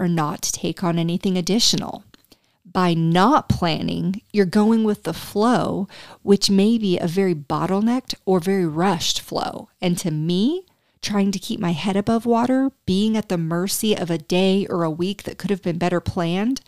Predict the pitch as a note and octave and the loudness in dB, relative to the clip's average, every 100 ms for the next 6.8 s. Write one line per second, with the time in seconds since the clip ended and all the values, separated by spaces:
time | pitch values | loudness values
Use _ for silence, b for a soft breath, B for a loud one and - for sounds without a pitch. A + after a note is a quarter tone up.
0 | B B B - F3 G#3 - - - G3 | B B B -2 0 0 -4 -8 -4 -4
1 | G#3 - F3 G3 A#3+ A3+ F3 F3+ F#3+ E3+ | -4 -4 -4 -2 0 0 0 -2 -4 -2
2 | D#3 E3+ F#3 F3+ D#3 F3+ E3 F#3 E3 D#3+ | -2 0 0 0 -2 0 0 0 -2 -4
3 | D#3+ E3 F#3 A3 - E3 - - E3 E3+ | -2 -2 -2 -4 -8 -8 -10 -4 -2 0
4 | F3 E3 E3 - - - _ _ A3 E3+ | -2 0 0 0 -6 -16 _ _ -16 -8
5 | E3+ F3 A#3 - - E3 B2 A2 F#3+ - | 0 2 2 0 -2 -2 -2 -6 -8 -4
6 | - F3 D#3 E3 E3 - A#2+ - | 2 2 2 -2 -2 -2 -6 -10